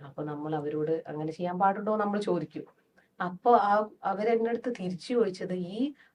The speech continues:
പറയുന്ന റെസ്പോൺസിബിലിറ്റി ഉമ്മക്കും ഉപ്പക്കും ഇല്ലേ?" എന്നുള്ളതാ. അപ്പൊ നമ്മള് മനസ്സിലാക്കേണ്ടത് as a parents എന്നുള്ള, ഇപ്പൊ നമ്മളൊക്കെ ഉമ്മമാരാണ്. അപ്പൊ ഉമ്മമാരെന്നുള്ള നിലക്ക് നമ്മള്,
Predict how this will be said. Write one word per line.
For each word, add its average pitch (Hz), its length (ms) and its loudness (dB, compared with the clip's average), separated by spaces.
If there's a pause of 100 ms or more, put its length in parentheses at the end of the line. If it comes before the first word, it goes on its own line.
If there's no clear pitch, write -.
(140)
പറയുന്ന 196 420 2
റെസ്പോൺസിബിലിറ്റി 185 880 -4
ഉമ്മക്കും 170 400 -2
ഉപ്പക്കും 165 480 0
ഇല്ലേ?" 143 200 0
എന്നുള്ളതാ. 131 400 -4 (680)
അപ്പൊ 226 160 -2
നമ്മള് 208 560 0
മനസ്സിലാക്കേണ്ടത് 226 1000 -2 (800)
as 180 80 -4
a 240 100 2
parents 208 720 -2
എന്നുള്ള, 185 240 0
ഇപ്പൊ 185 140 -2
നമ്മളൊക്കെ 202 440 -2
ഉമ്മമാരാണ്. 190 720 2 (800)
അപ്പൊ 170 240 2
ഉമ്മമാരെന്നുള്ള 214 720 0
നിലക്ക് 185 360 -6
നമ്മള്, 185 600 -2